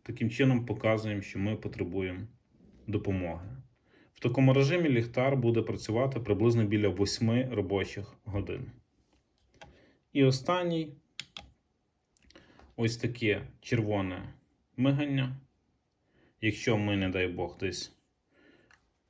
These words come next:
в дорозі поламалась машина, ми зупиняємось, виносимо такий ліхтар, включаємо такий режим,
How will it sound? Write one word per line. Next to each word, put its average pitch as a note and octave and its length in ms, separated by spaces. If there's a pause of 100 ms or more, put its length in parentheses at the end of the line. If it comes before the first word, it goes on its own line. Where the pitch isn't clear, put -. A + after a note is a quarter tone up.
(680)
в G#2+ 60
дорозі F#2+ 560 (180)
поламалась G2+ 560
машина, C#3 720 (160)
ми G#2 120
зупиняємось, A2+ 800
виносимо G#2 520
такий A2 240
ліхтар, C3+ 460
включаємо G#2+ 580
такий A2 280
режим, C#3+ 480